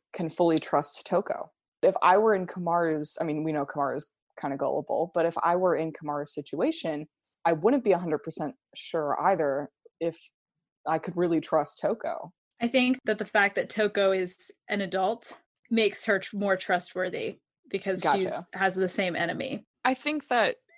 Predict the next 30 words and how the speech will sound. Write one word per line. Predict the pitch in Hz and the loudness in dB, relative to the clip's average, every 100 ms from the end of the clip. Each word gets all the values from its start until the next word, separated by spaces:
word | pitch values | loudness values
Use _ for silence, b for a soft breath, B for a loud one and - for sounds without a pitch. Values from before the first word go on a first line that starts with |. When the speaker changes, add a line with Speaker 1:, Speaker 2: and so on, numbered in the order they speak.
| _ - | _ -4
Speaker 3:
it's | 214 | -2
an | 226 - | -4 -2
interesting | 190 202 254 - - 190 | -4 -4 -6 -6 -6 -4
question, | 180 - 151 170 - 196 | -6 -4 -4 -2 -4 -2
but | 175 | -2
you | 165 | -4
have | 180 185 190 | -4 -2 -4
to | 214 | -6
consider | - 180 170 170 170 160 165 b b b _ | -8 -10 -8 -4 -2 0 -2 b b b _
who | - 214 | -4 -2
the | 190 | -2
question | - 175 - 190 | -2 -4 -2 -4
is | 180 | -4
about, | 175 170 120 - | -4 -2 -2 -2
which | 226 - | -4 -4
is | 190 | -6
Komaru, | - 185 151 156 190 240 b b b - | -6 -4 -2 0 0 -2 b b b -4
and | 185 180 | -2 -2
she | - 240 | -4 -4
pretty | 247 262 240 | -4 -2 0
much | 226 202 - | 0 -2 -6
trusts | - 185 - - | -4 -4 -4 -4
anyone | 175 190 196 208 202 | -2 0 0 0 -2
with | 185 | -2
a | - | -4
band | 160 160 185 | -2 -2 -2
on | 208 214 | -2 -2
their | 214 | -2
arm. | 214 220 226 226 _ _ _ _ _ | 0 0 0 -2 _ _ _ _ _
Speaker 1:
Mm-hmm. | 208 185 156 | -6 -4 -6